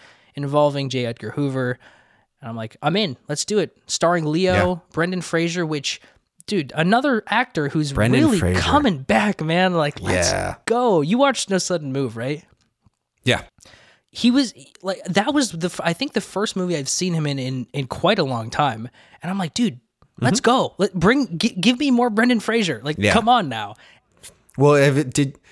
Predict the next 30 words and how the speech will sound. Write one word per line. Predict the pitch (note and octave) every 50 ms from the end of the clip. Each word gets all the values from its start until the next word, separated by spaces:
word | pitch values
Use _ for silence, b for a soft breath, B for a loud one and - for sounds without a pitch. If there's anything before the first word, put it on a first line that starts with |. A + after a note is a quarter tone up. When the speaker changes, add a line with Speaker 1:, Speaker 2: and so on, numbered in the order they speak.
| B B
Speaker 2:
did | - A2+
you | C3 C3
see | - E3 D#3
the | C#3+ C3+
whole, | C#3 C#3+ C3+ C3 B2 A#2+
like, | A#2 A#2 A2 G#2+ F#2+ - - B B B B B B B B B B
uh, | - G#2+ G#2 G2 F#2 F2+ F2 E2+ - - - -
when | G#2+ A2 A2 G#2 G#2
Brendan | F#2 A#2 A2+ A2 A2 G#2
Fraser | - G#2+ G#2 G2 - G2+
was | G2+ F#2+ F2+
cast | - - - G2 F#2 F#2 F2 - - -
into | - G2+ F#2+ F2+ - - G2+ F#2+ F2+ F2+ F2 F2 F2 E2+ E2+ E2+ - _ _
this | - G2 F#2+ - -
movie, | F#2+ F#2 F2+ F#2 F2+ F2+ F2+ - B B B B B B B -
um, | - F2+ F2 D#2+ D2+ C#2+ C#2 C2+ - - _ _ _ _ _ _ _ _ _ _ _ _ _ _
it | - B2 B2
was, | A#2 A#2 - -
like, | G2 F2+ -
turned | - - B2 G#2 G2+
into | G2 F#2+ G2 F2
a | E2+
huge | - - G2+ F#2+ F#2 E2+ -
internet | E2+ F#2 F#2 F2+ F2+ F2+ E2+ -
thing, | - G2 F#2+ F2 F2 F2 E2+
and, | F2 E2+
like, | F2 F#2 F#2 F#2+ - - B B B B B B
he's | - - B2 A#2 G#2 F#2+ E2+ F#2
just, | G2+ F#2+ - A2+
like, | G#2 F2 E2 D#2+ - - _